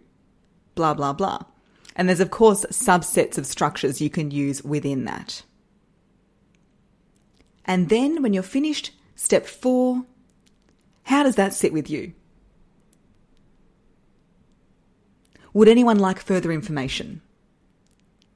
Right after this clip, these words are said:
And you're handing it back. Amazing.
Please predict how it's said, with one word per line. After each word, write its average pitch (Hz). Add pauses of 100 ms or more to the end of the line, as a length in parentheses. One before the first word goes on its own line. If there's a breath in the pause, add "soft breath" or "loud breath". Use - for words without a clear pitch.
(880)
And 170
you're 180
handing 180
it 214
back. 277 (2250)
Amazing. 359